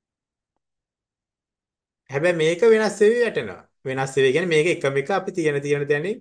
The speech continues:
සයිට් වෙනවා. තේරුණාද මං කියපු එක?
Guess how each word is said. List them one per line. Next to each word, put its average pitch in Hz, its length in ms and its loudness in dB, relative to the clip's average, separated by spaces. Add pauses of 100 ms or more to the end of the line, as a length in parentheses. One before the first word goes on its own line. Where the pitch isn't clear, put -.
(120)
සයිට් 165 400 -4
වෙනවා. 107 320 -10 (1400)
තේරුණාද 175 320 0
මං 175 180 -6
කියපු 170 300 -4
එක? 101 120 -2